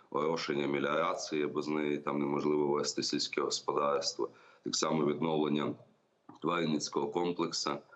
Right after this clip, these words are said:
який там досить був непогано розвинутий. Ну, це дов-, дуже довгий час, мінімум п'ять-сім років для відновлення. Це при тому, що коли буде перемога,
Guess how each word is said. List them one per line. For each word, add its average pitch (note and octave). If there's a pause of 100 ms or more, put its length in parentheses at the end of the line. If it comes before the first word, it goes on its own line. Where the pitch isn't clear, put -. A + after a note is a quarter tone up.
(240)
який D2+
там D2
досить C#2+
був C#2+
непогано C#2+
розвинутий. C2+ (380)
Ну, D2
це -
дов-, D2+
дуже E2+
довгий D2+
час, F2
мінімум D2
п'ять-сім D2+
років C#2+
для B1+
відновлення. C#2+
Це C2 (380)
при C#2
тому, D2
що -
коли C#2+
буде C#2
перемога, D2+